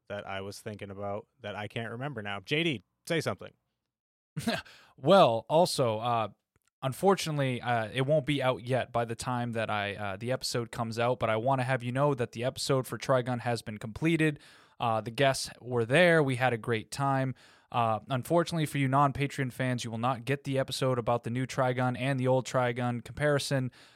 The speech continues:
Speaker 2: uh, uh, till a week later. Like we usually mention, the Patreon gets you an early access to the episode, but do hope to look for the Trigun episode for all you Patreon members. If not, you probably will not be getting, uh, the actual episode for another, like, week from,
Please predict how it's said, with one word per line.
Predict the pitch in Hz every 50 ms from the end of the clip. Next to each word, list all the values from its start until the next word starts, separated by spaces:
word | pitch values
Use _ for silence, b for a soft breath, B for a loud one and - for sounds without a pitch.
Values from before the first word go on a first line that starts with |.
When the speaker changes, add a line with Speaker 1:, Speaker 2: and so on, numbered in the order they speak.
| B B B
Speaker 2:
uh, | 127
uh, | 120 117 113 113 107 - - 120 117 113 117 - -
till | - 139 131
a | 123
week | 120 127 135 123 - 120
later. | 117 113 110 101 101 101 98 -
Like | - 120 120 120 -
we | 127 120 120
usually | 127 131 139 131 - 135 123
mention, | 120 127 127 127 - - 127 120 113
the | 107
Patreon | - 135 127 - - 131 123 123 123 113
gets | 113 139 139 - - -
you | 131 127 120
an | 117 113
early | - 127 127 123 120 113 107
access | 110 120 120 120 - - - 123 117 113 - - -
to | - - 117
the | 107 113 127
episode, | 135 143 135 131 - - 135 127 127 110 110
but | 120 117 - B B B B B B -
do | 165 190 190 180
hope | 151 165 170 165 -
to | - 151
look | 139 147 143 -
for | - - 143 139 139 135
the | 127 127 120
Trigun | - - 143 135 123 131 127 131
episode | 127 - - - 123 120 -
for | - 127
all | 123 123
you | 120 113
Patreon | - 147 151 147 - 147 139 135 131
members. | 135 135 131 131 131 120 117
If | 113 -
not, | 131 131 135 135 135 - b b b b b -
you | 123 -
probably | - - 160 160 160 151 156 147
will | 147 135 139
not | 131 131 135 123
be | 131 123
getting, | 120 131 127 123 127 123 123 120
uh, | 117 117 117 110 107
the | 113 117
actual | 117 123 127 - - - 123 120
episode | 117 - 123 - - 120 117 113 110
for | - - 113 110 110
another, | 110 117 120 110 113 110
like, | 110 110 110 - 120
week | 113 123 123 117 - -
from, | - - - 117 107 107 104 104